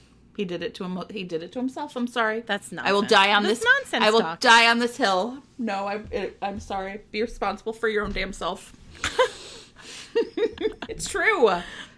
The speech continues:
Speaker 1: It's true.
Speaker 2: <laughs>
Speaker 1: Own your own choices. God, you're the fucking Morior, and you're, like, moping
Speaker 2: He
Speaker 1: around.
Speaker 2: wasn't
Speaker 1: I know.
Speaker 2: the
Speaker 1: He's
Speaker 2: Morior. Oh, you mean
Speaker 1: I
Speaker 2: now?
Speaker 1: know.
Speaker 2: Oh, well, that's a different
Speaker 1: Yeah.
Speaker 2: thing. Why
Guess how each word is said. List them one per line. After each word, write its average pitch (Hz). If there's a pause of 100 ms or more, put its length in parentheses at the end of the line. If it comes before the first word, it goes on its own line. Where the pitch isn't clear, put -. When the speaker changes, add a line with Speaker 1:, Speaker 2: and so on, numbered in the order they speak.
(100)
Speaker 1:
It's -
true. 381
Speaker 2:
<laughs> -
Speaker 1:
Own 339
your 392
own 381
choices. 233
God, 214
you're 220
the 233
fucking 262
Morior, 202
and 175
you're, 196
like, 196
moping 208
Speaker 2:
He 254
Speaker 1:
around. 208
Speaker 2:
wasn't -
Speaker 1:
I 587
know. -
Speaker 2:
the 427
Speaker 1:
He's 370
Speaker 2:
Morior. 277
Oh, 269
you 294
mean 285
Speaker 1:
I 202
Speaker 2:
now? 370
Speaker 1:
know. 196
Speaker 2:
Oh, 453
well, 269
that's 339
a 403
different 196
Speaker 1:
Yeah. 185
Speaker 2:
thing. 151 (380)
Why 440